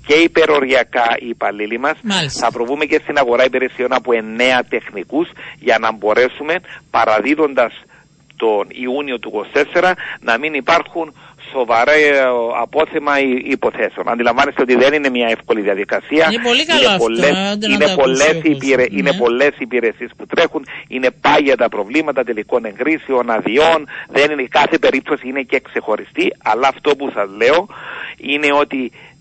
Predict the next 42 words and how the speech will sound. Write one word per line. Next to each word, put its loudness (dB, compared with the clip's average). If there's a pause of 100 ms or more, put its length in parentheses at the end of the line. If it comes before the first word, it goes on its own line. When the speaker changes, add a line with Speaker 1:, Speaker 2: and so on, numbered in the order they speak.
(140)
Speaker 1:
θα 2
βάλουμε 2 (180)
πάρα 2
πολλές -2
δυνάμεις -4
σε -8
αυτό -4
το -6
τομέα 0
για -2
να -4
μπορέσουμε -2
με -6
τη -12
λήξη -6
της -14
θητείας -2
μας -2 (280)
να 0
παραδώσουμε 0 (120)
όσο 0
το -2
δυνατόν 0
λιγότερες 0
άδειες 0
στο -2
νέο -2
Επαρχιακό -2
Συμβούλιο. -12 (440)
Speaker 2:
Για 0
το 0
νοσοκομείο 0
στο -2
Roundabout 0
μου 2
στε-, -2
το 2
Roundabout 2 (200)
στο 2
Γενικό 2
Νοσοκομείο 0
μου 2